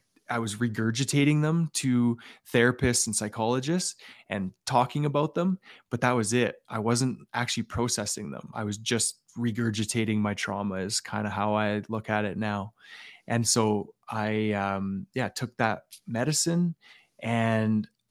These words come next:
without any resistance, without thinking about it or fighting it or any of that, I just went back chronologically to my first hard call back in my early days in the R C M P,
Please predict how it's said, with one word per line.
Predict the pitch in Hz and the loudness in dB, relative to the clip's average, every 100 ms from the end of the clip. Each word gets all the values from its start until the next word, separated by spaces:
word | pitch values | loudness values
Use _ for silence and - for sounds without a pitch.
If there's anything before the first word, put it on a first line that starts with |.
| _ _ | _ _
without | 117 117 120 123 | -6 2 4 6
any | 151 143 | 4 4
resistance, | 135 117 135 143 - 139 139 - | 2 0 -2 -2 -2 -4 -4 -8
without | 107 113 123 117 - | -2 2 2 2 -6
thinking | - 151 147 151 143 | -4 0 0 0 -2
about | 131 135 135 | 2 2 4
it | 135 131 | 2 0
or | 90 110 69 64 76 - - _ | -2 -4 -6 -8 -12 -14 -20 _
fighting | - - - 143 147 139 | -18 -6 0 2 4 4
it | 135 127 | 2 2
or | 123 | 2
any | 127 143 | 2 0
of | 131 | 0
that, | 135 143 131 - - - - _ | 0 -2 -4 -14 -20 -20 -20 _
I | 113 123 | 0 4
just | 127 110 | 4 2
went | 110 117 - | 0 0 2
back | 113 113 117 | 4 4 2
chronologically | - 123 117 117 113 113 110 117 | -4 0 2 2 0 -2 -4 -4
to | - | -2
my | 110 107 | -4 -4
first | - - 117 117 - | -4 2 2 2 -2
hard | 117 117 117 | -2 -2 -4
call | - 95 127 | -4 -2 0
back | 123 113 117 123 | 0 0 0 -2
in | 117 113 | 0 0
my | 110 | 0
early | 90 117 120 | 0 2 2
days | 113 117 117 | 4 2 4
in | 120 | 2
the | 110 | 2
R | 113 | 0
C | - 113 | -2 -4
M | 110 | -4
P, | 110 110 127 | -4 -2 -4